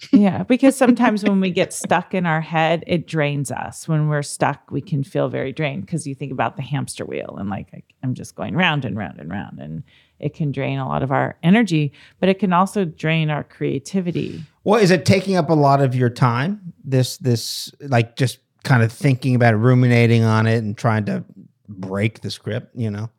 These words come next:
Speaker 1: Well, interestingly enough, it's, it's, um, I'm sort of, like I said, in a little bit of a standstill now because I've turned in a,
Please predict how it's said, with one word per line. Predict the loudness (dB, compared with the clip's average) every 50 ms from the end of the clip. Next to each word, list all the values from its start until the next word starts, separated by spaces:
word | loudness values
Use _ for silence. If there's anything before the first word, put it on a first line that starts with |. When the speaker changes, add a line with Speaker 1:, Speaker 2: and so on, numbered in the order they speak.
| _ _ _ _ _
Speaker 1:
Well, | -2 2 2 2 2 2
interestingly | 2 0 2 0 -4 -4 0 2 4 4 4 2 2
enough, | 2 2 0 0 0 0
it's, | 2 2 2 2 0 -2 2
it's, | 2 2 2 2 -6 -14 -12 -4 -2
um, | 0 0 2 0 0 -2 -6 -8 -6 -2
I'm | 0 0 0
sort | -2 0 2 2 4 4
of, | 4 2
like | 2 0 2 2 0
I | 0
said, | 0 2 2 4 4
in | 4 2
a | 2 2
little | 4 4 2 4
bit | 4 4
of | 4 4 2
a | 0
standstill | -2 -4 -2 2 2 4 4 4 2 0 -4 -2 2 2 4 4 4
now | 2 2 2 2 4 2 2
because | 2 2 -2 0 2 2 2 2 2
I've | 2 2 2 2 0 -4
turned | -2 2 2 4 6 6
in | 6 6 6
a, | 4 4